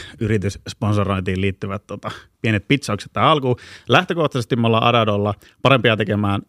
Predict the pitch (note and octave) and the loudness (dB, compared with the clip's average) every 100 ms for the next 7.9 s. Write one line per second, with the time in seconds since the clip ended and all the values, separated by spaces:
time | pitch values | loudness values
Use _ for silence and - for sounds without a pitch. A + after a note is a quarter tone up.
0 | - - G#2+ G2 - G2+ F#2+ - _ _ | -12 0 0 0 -4 -2 -2 -6 _ _
1 | _ - G2 G2+ G2+ - - - - _ | _ -4 0 2 0 -2 -8 -18 -18 _
2 | A2+ A2 G#2 G2+ G#2 G2+ G2 F#2 - A#2 | 0 2 2 0 -2 -4 -8 -10 -2 2
3 | A#2 A2+ G#2 - A#2+ A2 - - G#2 G#2+ | 4 2 2 0 -4 -6 -10 -6 0 0
4 | F#2+ - G#2+ B2 G2 F#2 G#2 G2+ A#2+ F#2+ | -2 -2 -2 0 -2 0 -2 -2 -4 -4
5 | G2+ A#2+ - - B2+ A2 - _ _ _ | -6 -10 -12 -10 -8 -8 -10 _ _ _
6 | - - - C3 A#2 A2+ G2+ G#2 G#2 G#2+ | -16 -16 0 2 4 2 2 0 -2 -2
7 | G#2+ - - - - B2+ D#3 D3+ | -4 -4 -18 -20 -2 2 4 4